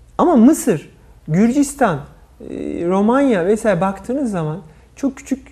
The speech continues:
nüfusları olan ya da hiç üretimleri olmayan toplumlar.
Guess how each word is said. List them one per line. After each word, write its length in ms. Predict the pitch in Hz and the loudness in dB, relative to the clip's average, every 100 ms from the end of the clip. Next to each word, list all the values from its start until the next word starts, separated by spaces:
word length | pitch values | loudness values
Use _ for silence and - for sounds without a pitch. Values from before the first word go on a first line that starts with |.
| - | -12
nüfusları 480 | 185 - 202 220 240 | -10 -8 -4 0 2
olan 240 | 247 165 214 202 | 2 0 -6 -4
ya 180 | 175 269 | -2 0
da 140 | 196 196 - | -2 -8 -12
hiç 220 | - 339 190 | -4 -4 0
üretimleri 460 | 190 - 190 165 | -2 0 -2 0
olmayan 380 | 160 165 127 120 | 0 -2 -6 -10
toplumlar. 640 | 117 - - 120 - - | -14 -20 -18 -20 -20 -20